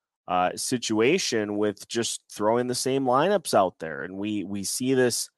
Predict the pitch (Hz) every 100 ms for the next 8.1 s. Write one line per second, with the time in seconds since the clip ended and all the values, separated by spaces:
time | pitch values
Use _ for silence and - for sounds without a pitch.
0 | _ _ _ _ _ 107 110 127 147 110
1 | 80 - - - - _ 107 113 120 -
2 | 147 165 151 131 113 104 139 156 139 131
3 | 123 143 139 127 139 196 165 143 123 107
4 | 101 85 50 50 _ - 110 113 110 110
5 | 104 104 107 117 135 131 - - 113 107
6 | - 98 101 104 110 - 107 98 _ _
7 | 107 110 110 117 123 95 110 123 120 123